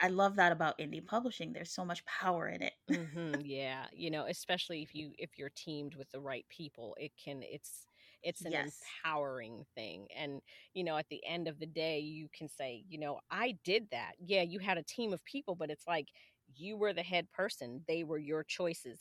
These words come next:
Speaker 2: Everyone came to you for direction. And yes, they gave their input and, sug-, you know, made suggestions, but ultimately you did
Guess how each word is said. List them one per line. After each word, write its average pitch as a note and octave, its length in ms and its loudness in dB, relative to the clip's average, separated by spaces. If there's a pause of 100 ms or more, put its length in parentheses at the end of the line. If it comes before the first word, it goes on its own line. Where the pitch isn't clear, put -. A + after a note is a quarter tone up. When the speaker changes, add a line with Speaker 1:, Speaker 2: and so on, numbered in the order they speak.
Speaker 2:
Everyone D3+ 380 -2
came E3 320 -2
to D#3+ 120 -6
you F3+ 220 -4
for F#3+ 140 -4
direction. D#3 440 -2
And C#3+ 140 -4
yes, D#3 220 -2
they D3+ 80 -2
gave C#3+ 280 -4
their C3+ 120 -2
input A3 500 0
and, D3 200 -2
sug-, - 180 -6 (140)
you E3 120 -2
know, C#3+ 100 -2
made C#3 220 -4
suggestions, - 720 0
but C3+ 180 -2
ultimately D3 680 -2 (480)
you F3+ 380 -4
did C#4+ 240 2